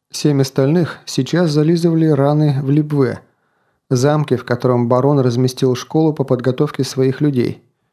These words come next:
и в столице. Вернее, шесть. Тем, что осталось от седьмой, вполне можно было пренебречь. Этот остаток даже не закроет потери остальных шести. Пятеро мандаторов нарвались на нож,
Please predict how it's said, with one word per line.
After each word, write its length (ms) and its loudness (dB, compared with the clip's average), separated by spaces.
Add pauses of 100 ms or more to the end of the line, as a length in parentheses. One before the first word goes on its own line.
(340)
и 120 -2
в 60 -6
столице. 640 -2 (540)
Вернее, 680 2 (100)
шесть. 480 -8 (640)
Тем, 220 0
что 200 -2
осталось 460 0
от 100 -4
седьмой, 400 0
вполне 420 -2
можно 300 0
было 200 0
пренебречь. 720 -2 (720)
Этот 300 -2
остаток 680 -4
даже 280 0
не 120 4
закроет 500 0
потери 440 -2
остальных 580 -2
шести. 500 -8 (1200)
Пятеро 420 2
мандаторов 720 0
нарвались 480 2
на 80 2
нож, 380 0